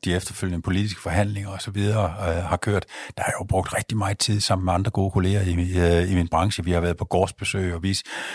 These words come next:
altså meget af det ofte handler det jo også om, at, øh, og de danske politikere har faktisk været dygtige til at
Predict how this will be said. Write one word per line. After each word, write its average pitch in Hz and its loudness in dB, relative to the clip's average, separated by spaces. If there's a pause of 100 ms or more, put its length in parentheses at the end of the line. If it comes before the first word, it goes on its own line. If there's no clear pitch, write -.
(280)
altså 95 0
meget 127 4
af 156 2
det 120 4
ofte 120 2
handler 117 4
det 104 4
jo 95 6
også 113 4
om, 110 4
at, 90 2
øh, 85 2
og 95 4
de 90 2
danske 120 2
politikere 101 4
har 73 -2
faktisk 95 2
været 82 0
dygtige 131 2
til 98 2
at - 0